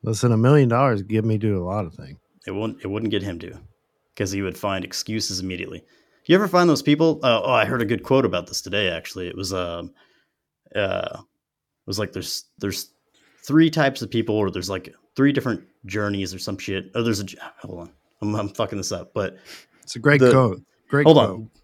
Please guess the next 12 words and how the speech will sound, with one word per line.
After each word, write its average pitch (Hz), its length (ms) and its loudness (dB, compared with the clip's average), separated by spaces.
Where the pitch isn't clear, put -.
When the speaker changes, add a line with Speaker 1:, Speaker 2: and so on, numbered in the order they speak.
Speaker 2:
The, 117 260 0
the 123 100 6
person 175 480 4
that 110 200 0
blames 113 640 -2
everyone 107 380 -2
else 90 400 -6
has 101 160 0
a 95 60 -4
long 107 580 -2
journey 98 360 -2
ahead. 87 320 -10